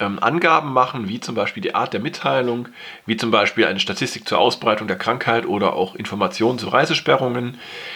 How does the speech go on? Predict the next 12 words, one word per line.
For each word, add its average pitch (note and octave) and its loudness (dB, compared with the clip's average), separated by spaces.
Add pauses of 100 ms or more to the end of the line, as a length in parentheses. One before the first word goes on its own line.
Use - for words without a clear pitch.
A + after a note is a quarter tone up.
(280)
Dann, A2 2
äh, G2+ 4
die G2 -2
Property D3+ 2
oder G2 4
Website, D3+ 4
für A#2+ 6
die A#2+ 2
die G#2+ -2
Informationen G#2+ -2
erscheinen D3 2
sollen. C3 2